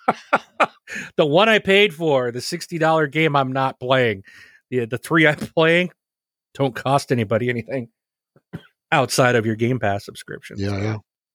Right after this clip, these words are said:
Speaker 1: All right.
Speaker 2: And it's
Speaker 1: Um,
Speaker 2: cool that, it's cool that he likes the, uh, the headset.
Speaker 1: Yeah,
Speaker 2: 'Cause
Speaker 1: I, I wondered
Speaker 2: it's
Speaker 1: about
Speaker 2: like
Speaker 1: that.
Speaker 2: a hundred dollar one, isn't it?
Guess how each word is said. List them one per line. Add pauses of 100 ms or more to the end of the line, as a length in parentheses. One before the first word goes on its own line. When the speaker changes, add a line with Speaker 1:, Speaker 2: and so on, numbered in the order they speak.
(1400)
Speaker 1:
All
right.
Speaker 2:
And
it's
Speaker 1:
Um,
Speaker 2:
cool
that, (180)
it's
cool
that
he
likes
the,
uh, (420)
the
headset. (1600)
Speaker 1:
Yeah,
Speaker 2:
'Cause
Speaker 1:
I,
I
wondered
Speaker 2:
it's
Speaker 1:
about
Speaker 2:
like
Speaker 1:
that.
Speaker 2:
a
hundred
dollar
one,
isn't
it?